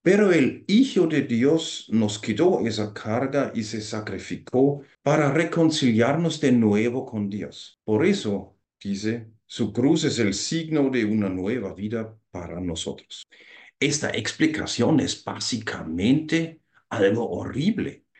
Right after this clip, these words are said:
porque distorsiona completamente la imagen de Dios. ¿Realmente Dios tiene que ver sangre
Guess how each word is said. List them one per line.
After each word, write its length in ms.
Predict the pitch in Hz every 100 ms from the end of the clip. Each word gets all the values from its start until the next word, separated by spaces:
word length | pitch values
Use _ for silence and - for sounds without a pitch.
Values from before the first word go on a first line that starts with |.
| _ -
porque 320 | 170 175 180
distorsiona 1200 | 180 180 - - 101 92 - 110 123 190 202 -
completamente 1200 | 160 123 - 127 170 208 139 110 135 226 226 117
la 180 | 98 98
imagen 440 | 107 104 - 104 87
de 100 | 85
Dios. 640 | 78 73 - - - _ _ _ -
¿Realmente 1120 | 117 131 120 113 101 123 202 202 214 196 - _
Dios 360 | 120 254 - -
tiene 500 | 113 113 165 226 208
que 320 | - 131 104
ver 320 | 104 131 104
sangre 880 | - - 95 101 151 170 202 247